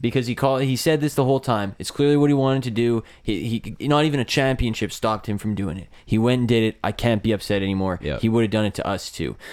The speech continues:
Speaker 1: But the Goudreau thing is like, if Kawhi signed in, like, Memphis, and
Speaker 2: Yeah.
Speaker 1: he was like, "Yeah, I'm just feeling like this is my new spot."
Speaker 2: <laughs>
Speaker 1: Like, I would
Speaker 2: Like
Speaker 1: be livid. I would be through the roof pissed. And, uh, so I don't blame you.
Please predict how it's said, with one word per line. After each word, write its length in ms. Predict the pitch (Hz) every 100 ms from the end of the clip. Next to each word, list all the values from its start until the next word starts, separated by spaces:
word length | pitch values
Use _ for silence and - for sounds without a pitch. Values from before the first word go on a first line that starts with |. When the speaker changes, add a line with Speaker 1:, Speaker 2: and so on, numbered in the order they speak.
| - -
Speaker 1:
But 200 | 135 -
the 80 | 127
Goudreau 600 | 101 185 196 156 147 120
thing 280 | 127 120 110
is 160 | 90
like, 460 | 107 101 95 - - - - - - _ _ _ - - -
if 180 | 117 -
Kawhi 400 | 131 123 123 123
signed 440 | - 117 113 110
in, 120 | 101
like, 220 | 98 95 101
Memphis, 600 | 95 87 82 - - - 131
and 100 | 127
Speaker 2:
Yeah. 160 | 131
Speaker 1:
he 40 | 131
was 100 | 131
like, 200 | 139 131
"Yeah, 200 | 131 117
I'm 120 | 135
just 140 | 185 -
feeling 280 | 165 139
like 160 | 120 107
this 220 | 110 -
is 100 | 104
my 140 | 110 101
new 180 | 101
spot." 420 | 101 - 92 85 -
Speaker 2:
<laughs> 220 | - -
Speaker 1:
Like, 200 | 139 131
I 180 | 139 175
would 140 | 190
Speaker 2:
Like 100 | 165
Speaker 1:
be 120 | 160 139
livid. 640 | 127 135 135 101 90 170 - 123
I 120 | 139
would 80 | 151
be 100 | 147
through 600 | - - - 139 160 170
the 100 | 147
roof 400 | 127 131 131 113 -
pissed. 540 | - 123 104 - - - - - -
And, 440 | 98 98 95 95 98
uh, 380 | 95 95 92 98 -
so 160 | - 113
I 80 | 135
don't 120 | 127
blame 240 | 131 113
you. 160 | 87